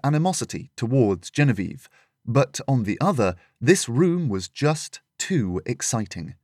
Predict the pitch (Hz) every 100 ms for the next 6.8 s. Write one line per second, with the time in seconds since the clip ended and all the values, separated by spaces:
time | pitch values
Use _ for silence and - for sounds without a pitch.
0 | _ _ _ _ - - 131 120 - 147
1 | 143 - - 131 117 95 110 127 123 98
2 | 87 - 131 135 127 120 98 117 107 85
3 | - - - _ - - 131 123 123 _
4 | 113 127 113 - 101 92 - 156 - 95
5 | 76 - _ _ _ _ 131 131 123 139
6 | 139 139 117 107 104 139 120 -